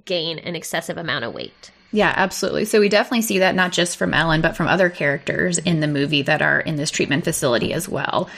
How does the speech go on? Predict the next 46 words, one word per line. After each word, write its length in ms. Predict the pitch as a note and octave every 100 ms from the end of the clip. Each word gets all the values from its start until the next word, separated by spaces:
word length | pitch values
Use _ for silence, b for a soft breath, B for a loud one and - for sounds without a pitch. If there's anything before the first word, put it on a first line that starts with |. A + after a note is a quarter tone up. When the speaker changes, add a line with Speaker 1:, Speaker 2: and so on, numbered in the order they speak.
| B
Speaker 2:
of 140 | F#3 D#3+
this 180 | D#3 D#3
intense 340 | D#3 D#3 D3+
fear 300 | - G#3 F#3+
of 100 | F3+
gaining 280 | F3+ F3 E3
weight 180 | E3 D3+
or 80 |
what 160 | D#3 D#3
will 120 | D#3
happen 480 | - C3+ - B2+ C#3
if 200 | C#3+ -
I 160 | B2 C#3
can't 300 | - - -
stop 420 | - - B2 -
or 140 | D#3+
if 100 | E3
I 80 | D3
start 300 | - - -
eating. 380 | - - - - - -
Speaker 1:
So 260 | - C4 A#3+
I 120 | G#3
think 360 | A3+ C4+ C4 -
Doctor 260 | A#3 A3 A3
Fran 160 | G3+
and 100 | G3
I 60 | G3
are 100 | F#3+
both 240 | B3+ D4+
saying 340 | - A3+ G#3+ G3+
it 160 | -
appears 580 | F#3+ - - G3+ G3 G3
that 160 | F#3 -
Ellen 300 | F#3 F#3 F3+
does 320 | F#3 F3+ F3+
meet 300 | F#3 F3 -
that 180 | E3+ -
criteria 640 | F#3 F3 - E3+ E3 E3
as 260 | E3+ D3+ -
well. 300 | - F#3+ - B B B B
And 140 | B3+ B3+
the 80 | C4+
third 340 | - B4 -
criteria 640 | C4 A#3 - G3 F#3+ G3
is 160 | G#3 G3+
disturbance 680 | - - C4 C#4+ D#4 D4+